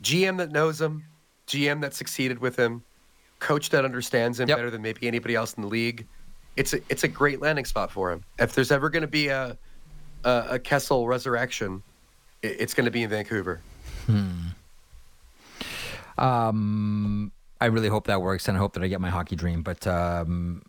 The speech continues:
Speaker 2: I kinda never do. Uh, what did you make of, uh, what did you make of McDavid last night? Six points, ho-hum. Oilers take care of the Red Wings. Oof for them. Ville Husso is out. Um, Alex Lyon couldn't do anything to stop the onslaught that was the Edmonton Oilers.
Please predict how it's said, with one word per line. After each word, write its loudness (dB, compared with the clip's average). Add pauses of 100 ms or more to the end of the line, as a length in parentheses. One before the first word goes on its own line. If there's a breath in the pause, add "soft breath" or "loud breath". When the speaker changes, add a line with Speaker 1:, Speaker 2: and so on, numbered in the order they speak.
Speaker 2:
I -4
kinda -4
never -6
do. -4 (420 loud breath)
Uh, 4
what 4
did 0
you 2
make 4
of, 2
uh, 6
what 2
did 0
you 0
make 2
of 4
McDavid 0
last 0
night? -6 (540)
Six 0
points, 4
ho-hum. 2 (560 loud breath)
Oilers 6
take 4
care 4
of 2
the 2
Red 4
Wings. -2 (240)
Oof 4
for -2
them. 4
Ville 2
Husso 2
is 2
out. 0 (480 loud breath)
Um, 2
Alex 2
Lyon 2
couldn't 0
do 2
anything 0
to -2
stop 2
the 2
onslaught 2
that 4
was 2
the -2
Edmonton 0
Oilers. -2